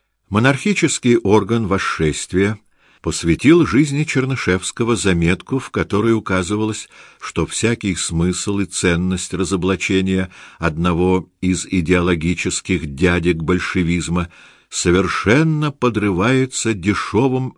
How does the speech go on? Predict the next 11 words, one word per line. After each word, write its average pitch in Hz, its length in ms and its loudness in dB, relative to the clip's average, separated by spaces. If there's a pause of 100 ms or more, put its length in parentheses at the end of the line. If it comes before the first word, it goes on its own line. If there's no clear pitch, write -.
либеральничанием 104 1200 0
автора, 87 600 -4 (400)
всецело 110 640 0
переходящего 104 960 0
на 98 140 -2
сторону 98 520 -2
своего 87 540 2
плачевного, 127 920 -2 (300)
но 85 160 0
вредного 71 540 0
героя, 101 520 2